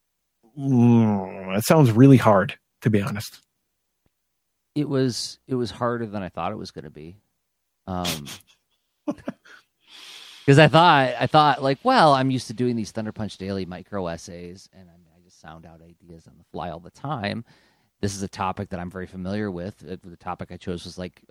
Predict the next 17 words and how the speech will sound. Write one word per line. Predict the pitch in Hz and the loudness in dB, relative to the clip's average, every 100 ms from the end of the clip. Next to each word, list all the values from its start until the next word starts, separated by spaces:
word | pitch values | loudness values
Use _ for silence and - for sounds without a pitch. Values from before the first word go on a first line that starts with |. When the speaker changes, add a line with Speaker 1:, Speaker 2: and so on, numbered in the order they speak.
| _ | _
Speaker 2:
something | - 120 113 107 | -6 -4 -4 -4
that | 92 | -4
I, | 98 - _ _ _ | -6 -10 _ _ _
I, | 123 135 | -2 2
I | 147 | 2
looked | 151 175 | 2 2
at, | 151 127 | 0 0
like, | 117 107 | -2 -2
what | 131 | -2
do | 139 | -2
I | 120 | -4
get | 101 107 | -4 -4
a | 98 | -4
lot | 95 90 | -6 -6
of | 85 _ - | -10 _ -18
requests | - - 82 - - | -16 -10 -10 -12 -20
about? | 92 69 - | -20 -20 -20